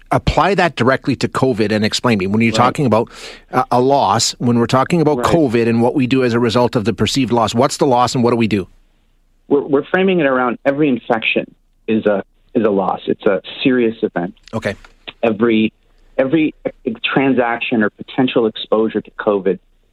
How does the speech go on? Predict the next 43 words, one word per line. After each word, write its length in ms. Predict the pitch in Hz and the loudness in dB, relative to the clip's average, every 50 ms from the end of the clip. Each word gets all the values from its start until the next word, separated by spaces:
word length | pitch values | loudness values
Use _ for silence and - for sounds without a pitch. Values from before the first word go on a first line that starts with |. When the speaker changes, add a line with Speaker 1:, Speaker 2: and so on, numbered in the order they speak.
| _ _ | _ _
Speaker 2:
is 200 | 147 147 143 127 123 | -2 -2 0 0 -2
the 100 | 123 120 | -2 -2
thing 240 | - 127 117 113 | -2 -2 0 2
we 100 | 110 104 | 0 0
have 240 | - 107 101 101 - | 0 -2 -4 -4 -4
to 120 | - - - | -6 -6 -6
avoid. 320 | - - 92 - - - - _ _ _ _ _ _ _ _ _ _ _ _ - | -4 -2 -2 -2 -2 -4 -8 _ _ _ _ _ _ _ _ _ _ _ _ -2
And 120 | 123 123 | 0 0
when, 160 | 120 - 120 123 | 0 0 0 2
when, 220 | 131 131 131 127 - | 2 2 0 0 0
when 160 | 131 123 127 | 0 0 2
that 180 | 135 156 190 214 | 0 0 0 -2
is 100 | 202 - | -2 -2
presented, 520 | - - 127 123 131 123 123 - 101 107 107 | -4 -4 -2 -2 -2 -2 -4 -4 -6 -4 -2
that's 200 | 143 156 - - - | -2 -2 -4 -4 -4
the 120 | 151 143 - | -4 -2 0
overriding, 600 | 127 139 131 127 127 123 123 120 120 113 110 110 - _ _ _ _ _ _ _ _ _ - | 0 -2 0 0 -2 -2 0 0 -2 -2 -4 -4 -8 _ _ _ _ _ _ _ _ _ -6
uh, 220 | 101 104 101 92 - - - | -4 -2 -2 -4 -6 -4 -2
theme 200 | 151 151 143 123 | 0 2 2 0
of 100 | 104 - - | 0 -2 -4
public 280 | - 120 107 110 104 - | -4 -2 0 -2 -2 -2
health 280 | - 127 117 98 - - - | -2 -2 -2 -2 -4 -6 -4
for 60 | 104 | -2
the 60 | 98 | 0
last 280 | 98 101 98 95 - - | 0 0 -2 -4 -6 -6
two 100 | - 123 | -4 0
years, 320 | 165 208 185 143 135 131 - _ _ _ _ - - _ _ _ _ _ _ _ | 0 2 0 0 -2 -4 -10 _ _ _ _ -20 -20 _ _ _ _ _ _ _
it 160 | 131 135 - | -4 -4 -2
creates 320 | - - 165 160 160 156 - | -2 -2 0 0 0 -2 -4
a 40 | 127 - - | -8 -6 -4
sense 180 | 160 151 147 - | -4 -4 -2 0
amongst 280 | 139 127 123 127 - - | 0 0 0 -2 -4 -10
the 60 | - | -8
population 540 | - - 156 - - 160 185 208 - 139 127 | -4 -4 -4 -2 0 0 0 0 0 0 0
that 100 | 131 - - - | 0 0 0 -2
anything 460 | - 156 185 208 202 - - 180 165 151 | -2 -4 -6 -8 -8 -4 -2 0 0 0
is 140 | 135 117 | 0 0
worth 340 | 131 127 147 175 202 208 180 - - - _ _ _ _ _ _ _ 127 | 0 0 0 0 0 -2 -4 -6 -10 -18 _ _ _ _ _ _ _ -2
doing 340 | 147 185 214 180 127 123 127 - | 0 0 2 0 0 0 -2 -4
to 100 | - - | -6 -8
prevent 420 | - - 123 117 135 139 139 - - | -6 -4 -2 0 0 0 0 -2 -2
that 180 | 113 - - | -4 -2 -2
loss. 240 | - 110 110 - - | -2 -2 -2 -4 -6